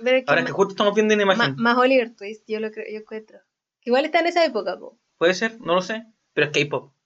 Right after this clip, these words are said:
Speaker 2: Ahora lo entiendo.
Speaker 1: Claro, sí, el
Speaker 2: Mm.
Speaker 1: peinado que hoy, sí.
Speaker 2: A la gente que le gusta, le gusta, le gusta el
Speaker 1: Sí,
Speaker 2: K-pop hoy, en esa
Speaker 1: reciclar.
Speaker 2: época,
Speaker 1: Sí, es
Speaker 2: sí.
Speaker 1: verdad, además el corte de los pantalones y toda la cuestión.
Speaker 2: Sí, sí.
Speaker 1: Oye, ¿se ve mi rodilla?
Speaker 2: No sé.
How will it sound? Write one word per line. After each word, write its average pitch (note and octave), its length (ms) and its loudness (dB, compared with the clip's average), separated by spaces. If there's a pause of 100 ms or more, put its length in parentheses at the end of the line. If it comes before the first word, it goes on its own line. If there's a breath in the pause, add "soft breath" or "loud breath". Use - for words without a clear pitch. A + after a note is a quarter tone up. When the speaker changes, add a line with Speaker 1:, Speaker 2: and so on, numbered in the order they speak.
(360)
Speaker 2:
Ahora E3 180 4
lo G3 60 4
entiendo. F#3 240 -6
Speaker 1:
Claro, C#4+ 280 4
sí, C#4+ 240 0
el A3 120 -2
Speaker 2:
Mm. - 20 -10
Speaker 1:
peinado A#3 400 2
que A#3 120 2
hoy, A#3 380 -2
sí. - 140 -4
Speaker 2:
A G#3+ 40 6
la - 60 2
gente G3+ 220 0
que G3+ 80 2
le F#3+ 40 4
gusta, F#3 300 2
le F3 120 2
gusta, F#3 420 2
le D3+ 100 -2
gusta F3+ 200 -2
el F3+ 60 -8
Speaker 1:
Sí, G3+ 100 -4
Speaker 2:
K-pop G#3 220 4
hoy, A#3+ 120 0
en C4 120 -4
esa F#3 140 4
Speaker 1:
reciclar. F#3+ 300 4
Speaker 2:
época, G3+ 260 -6
Speaker 1:
Sí, - 160 -2
es E4 60 6
Speaker 2:
sí. E4 60 2
Speaker 1:
verdad, D4+ 240 4
además C#4+ 280 2
el A#3+ 120 -4
corte B3+ 260 -2
de B3+ 80 2
los B3 100 -8
pantalones A3 680 -2
y A#3 40 -8
toda A#3 120 -6
la A#3+ 100 -6
cuestión. C4 340 -12
Speaker 2:
Sí, E3+ 500 -4
sí. F3+ 100 -20 (440)
Speaker 1:
Oye, A3 180 -6
¿se A3 160 -6
ve F#3 160 -8
mi A3 320 -6
rodilla? C4 420 -4 (540)
Speaker 2:
No D3 100 -14
sé. E3 220 -16